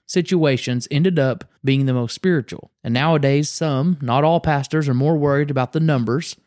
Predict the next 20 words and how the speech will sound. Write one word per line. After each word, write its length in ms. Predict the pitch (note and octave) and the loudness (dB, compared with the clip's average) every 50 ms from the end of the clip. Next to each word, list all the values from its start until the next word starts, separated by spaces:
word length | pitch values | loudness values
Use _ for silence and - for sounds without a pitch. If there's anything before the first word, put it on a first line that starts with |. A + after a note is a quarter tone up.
| _ _ - | _ _ -8
and 100 | B2+ A#2 | -4 -2
how 140 | B2+ C3 C3+ | 0 0 0
good 240 | B2+ B2+ D#3+ E3 D#3 | 2 2 0 2 2
their 120 | E3 E3 | 0 0
buildings 520 | D#3 C3+ D3 D3+ C#3+ C#3 C#3 C#3+ C#3+ C3+ | 2 2 2 2 2 2 0 0 0 0
and 100 | C#3 C3 | 0 0
grounds 380 | A#2+ C3+ D3+ E3 F3+ F3+ C#3+ A2+ | 0 0 0 2 2 0 0 0
look, 340 | A#2 A2 A2 C3 - - - _ _ - | -2 -2 -2 -2 -4 -8 -14 _ _ -2
and 80 | C3+ C3 | 0 0
if 140 | C3 - | 0 0
they 100 | - C#3 | 0 -2
got 240 | C3 C3 C#3 C3+ - | 0 0 0 -2 -2
the 80 | - C3 | -2 -4
best 360 | A2+ A#2 D#3 F3+ G3 - - | 0 2 2 2 0 0 -2
preachers 480 | - B2+ A2 G2+ - A2 A#2 D3+ - - _ _ _ _ - | -4 -4 -4 -4 -4 -6 -6 -6 -8 -12 _ _ _ _ -4
and 120 | D#3 C#3 | 0 2
everyone 400 | C#3 C#3 C3 C#3+ C#3+ D3 D3 C#3 | 2 2 2 0 0 0 0 0
wearing 280 | C3 C3 C3+ C#3 C#3+ C#3 | 0 0 0 0 0 -2
the 80 | D#3+ | -2
perfect 540 | D3 - - D#3 D3+ - - E3+ F3 - - | -2 0 0 0 2 2 0 -2 -4 -6 -10